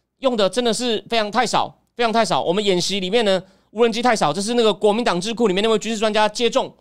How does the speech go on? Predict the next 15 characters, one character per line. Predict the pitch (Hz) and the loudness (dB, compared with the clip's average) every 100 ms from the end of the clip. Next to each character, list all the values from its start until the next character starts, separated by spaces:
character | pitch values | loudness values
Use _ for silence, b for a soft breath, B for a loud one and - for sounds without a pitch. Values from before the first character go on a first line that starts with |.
| _ - | _ -14
哦， | |
接 | 208 254 254 | -4 0 2
种 | 262 | 0
讲 | 214 160 | 0 -4
的。 | 143 139 _ _ _ _ | -4 -8 _ _ _ _
所 | 254 | -6
以 | |
日 | 269 | -2
本 | 226 180 | -2 0
呢， | 190 | 2
要 | 247 220 | 2 2
高 | 190 226 233 | 0 0 0
度 | 240 233 | -2 -6
利 | 233 | -4
用 | 233 233 202 | 0 2 2